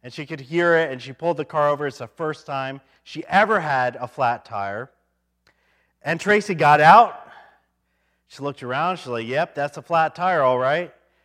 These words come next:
And she thought about what to do. She had no idea. And she thought for a minute. She had a phone. She could call her brother. Brother was ten minutes away, and he would come and give her advice and help her out.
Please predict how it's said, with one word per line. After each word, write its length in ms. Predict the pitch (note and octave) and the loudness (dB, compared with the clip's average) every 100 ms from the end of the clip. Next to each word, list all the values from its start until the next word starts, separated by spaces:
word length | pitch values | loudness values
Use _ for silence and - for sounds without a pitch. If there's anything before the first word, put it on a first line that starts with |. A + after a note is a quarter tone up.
| _ | _
And 120 | B2+ | -18
she 100 | - | -14
thought 260 | D#3+ G#3 A3 | 0 2 4
about 260 | F#3 F3 | 2 0
what 260 | C#3+ E3 E3 | 0 -4 -4
to 100 | C#3+ | -16
do. 300 | A#2+ A#2+ F#2+ | -10 -10 -10
She 160 | - C3 | -12 -12
had 180 | B2+ | -10
no 240 | C3+ C#3+ C3+ | -8 -6 -4
idea. 480 | B2 G2+ F#2+ E2+ - _ _ _ _ _ _ _ | -4 -8 -18 -20 -20 _ _ _ _ _ _ _
And 120 | C3+ | -16
she 100 | G3+ | -10
thought 260 | A3 B3+ A#3 | 2 2 4
for 120 | A3 | 0
a 40 | |
minute. 440 | E3 E3 D#3+ E3 - | -2 -2 -2 -6 -8
She 80 | D#3+ | -8
had 120 | D#3 | -6
a 40 | |
phone. 420 | D#3+ C#3 B2+ C3+ | -6 -4 -4 -4
She 160 | C#3+ C#3 | -12 -20
could 180 | - C#3+ | -18 -12
call 280 | D#3+ F3 F3+ | 0 2 2
her 80 | |
brother. 440 | D3 A#2+ A#2+ C#3 E3+ _ _ _ - | 0 -2 -2 -4 -14 _ _ _ -6
Brother 280 | D3 D3+ D3+ | -2 -2 -4
was 160 | C#3+ | -8
ten 300 | _ E3+ E3 | _ -10 -8
minutes 300 | D#3 C#3+ D3 | -6 -8 -12
away, 420 | C#3 A#2+ A2+ D#3 _ _ _ _ _ _ _ | -12 -10 -10 -12 _ _ _ _ _ _ _
and 100 | B2+ | -12
he 80 | D#3 | -8
would 140 | D3 | -8
come 300 | - D3 C#3 | -6 -4 -2
and 200 | C3+ A#2+ A#2 _ | -4 -12 -18 _
give 120 | C#3 | -10
her 80 | C3+ | -8
advice 520 | B2 A#2+ B2 B2+ - | -6 -4 -2 -4 -10
and 80 | G2+ | -14
help 220 | A#2+ A#2+ | -12 -10
her 80 | A2+ | -8
out. 340 | A2 A2+ A2+ | -4 -2 -4